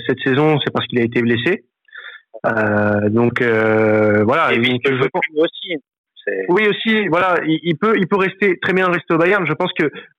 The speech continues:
Speaker 1: pour lui, sa volonté première, c'est de rester au Bayern et de ne pas rester sur, euh, sur un échec. Mais, euh, si le, l'opportunité Newcastle se présente, je pense qu'il devrait y réfléchir, en effet.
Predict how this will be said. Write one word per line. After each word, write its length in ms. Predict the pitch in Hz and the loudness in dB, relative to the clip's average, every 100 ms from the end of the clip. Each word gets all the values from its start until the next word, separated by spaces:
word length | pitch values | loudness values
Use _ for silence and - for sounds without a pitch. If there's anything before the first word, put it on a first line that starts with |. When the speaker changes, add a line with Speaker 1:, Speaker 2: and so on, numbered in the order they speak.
| _ | _
Speaker 1:
pour 120 | 143 | -2
lui, 120 | 180 190 | 0 0
sa 60 | 151 | 0
volonté 300 | 143 147 156 | 0 0 -2
première, 220 | - 170 - | -2 -2 0
c'est 60 | |
de 40 | 135 | -2
rester 200 | 135 139 | 0 0
au 40 | |
Bayern 260 | 139 151 151 | 2 2 2
et 40 | |
de 80 | 131 | 0
ne 40 | - | 0
pas 100 | 135 | 0
rester 240 | 120 - | 0 -4
sur, 240 | - 127 117 | -4 0 0
euh, 160 | 110 | 0
sur 180 | 107 123 | -2 -2
un 100 | 120 | 0
échec. 300 | 120 - 202 - - - - - - | 0 0 -2 -6 -14 -8 -6 -6 -4
Mais, 320 | 123 120 123 120 | 0 2 2 2
euh, 200 | 120 120 - - | 2 0 -6 -4
si 80 | 196 | 2
le, 400 | 185 143 135 135 | 4 4 4 4
l'opportunité 680 | 151 151 156 170 156 - 170 | 2 0 -2 0 0 2 2
Newcastle 480 | 147 - - 147 | 2 0 0 0
se 120 | 120 139 | 0 -2
présente, 400 | 135 131 196 202 - - - _ | 0 0 -2 -4 -12 -20 -20 _
je 80 | - | -6
pense 160 | 165 165 | -2 -2
qu'il 100 | 156 | 0
devrait 220 | 151 151 | 2 4
y 100 | 151 147 | 2 2
réfléchir, 380 | 160 151 151 | 0 0 0
en 100 | 127 | 2
effet. 240 | 131 127 | 0 -2